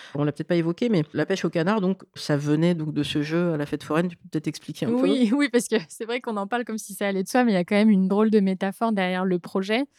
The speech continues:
Speaker 2: Je voulais vraiment que ce livre ait une apparence ludique, légère, mais qu'en fait, quand on le lise, on se dise, « Oh là,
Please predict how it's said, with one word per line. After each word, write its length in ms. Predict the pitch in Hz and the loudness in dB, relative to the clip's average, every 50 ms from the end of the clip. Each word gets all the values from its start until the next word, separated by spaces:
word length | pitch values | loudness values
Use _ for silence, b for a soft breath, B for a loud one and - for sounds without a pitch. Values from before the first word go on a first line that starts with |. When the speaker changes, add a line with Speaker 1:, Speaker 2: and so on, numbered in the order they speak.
| B B B B B B B B _ | B B B B B B B B _
Speaker 2:
Je 80 | - 220 | -8 -4
voulais 200 | 214 254 262 269 | 0 2 2 2
vraiment 280 | 240 240 247 254 269 294 | 2 2 2 4 2 2
que 80 | 269 | 0
ce 140 | - - 226 | 0 -2 -2
livre 320 | 214 196 220 254 240 247 - | -2 -2 -4 -4 -4 -6 -4
ait 120 | - 208 | -4 -6
une 340 | 190 - - 208 196 202 220 | -6 -6 -6 -4 -2 0 0
apparence 840 | 240 254 - 254 220 196 180 165 196 180 190 220 - - - - b b b b b b b _ | 0 -2 -2 -4 -6 -4 -6 -8 -10 -10 -10 -12 -12 -14 -16 -16 b b b b b b b _
ludique, 680 | 196 190 220 220 190 190 190 208 202 - - - - _ | -6 -4 -4 -2 -2 -4 -4 -4 -6 -8 -14 -20 -14 _
légère, 640 | - 190 185 208 214 196 190 196 185 190 208 202 - b b b b b b - | -4 0 2 2 2 2 0 0 0 -2 -4 -8 -12 b b b b b b -4
mais 100 | 196 190 | -4 -2
qu'en 140 | - 190 | 0 -2
fait, 200 | 190 - 233 226 - | 0 0 -2 -2 -2
quand 240 | - 202 185 180 - | -4 -4 -4 -4 -4
on 80 | 190 202 | -4 -2
le 100 | 202 202 | -2 -2
lise, 280 | 185 185 208 233 220 202 | -2 -2 -2 -2 -2 -2
on 100 | 190 185 | -4 -6
se 60 | 170 | -6
dise, « 240 | 214 214 208 202 - _ - | -6 -6 -6 -6 -8 _ -4
Oh 80 | 247 | -2
là, 200 | 254 220 190 - | 0 0 0 -2